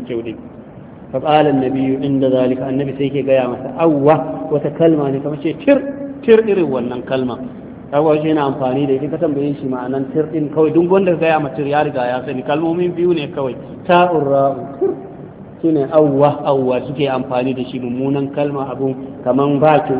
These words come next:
irin wannan abu. Sai Annabi ke gaya masa, "Ainur riba, ainur riba", wannan shine ainihin riba din. Wannan shine ainihin riba, sai da Annabi ya faɗe shi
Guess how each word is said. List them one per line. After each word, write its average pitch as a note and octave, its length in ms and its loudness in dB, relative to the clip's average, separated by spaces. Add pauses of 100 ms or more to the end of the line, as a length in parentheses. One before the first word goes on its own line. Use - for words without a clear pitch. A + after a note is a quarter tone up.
irin B2+ 160 -2
wannan A#2 240 -4
abu. A2+ 160 -6 (560)
Sai D3 160 2
Annabi C#3 240 2
ke C#3+ 80 0
gaya B2+ 240 4
masa, C3 240 -4
"Ainur C#3 400 2
riba, D3+ 800 2
ainur C#3+ 320 2
riba", C#3 160 0
wannan D3+ 240 -2
shine D3+ 320 0
ainihin C#3+ 560 -2
riba B2 240 -4
din. B2+ 140 -6 (480)
Wannan D3+ 260 0
shine D3+ 400 2
ainihin D3 400 2
riba, C3 160 -4
sai D3 160 -4
da C#3+ 80 -2
Annabi C3+ 220 -4
ya B2+ 100 -4
faɗe C3+ 240 -4
shi - 80 -12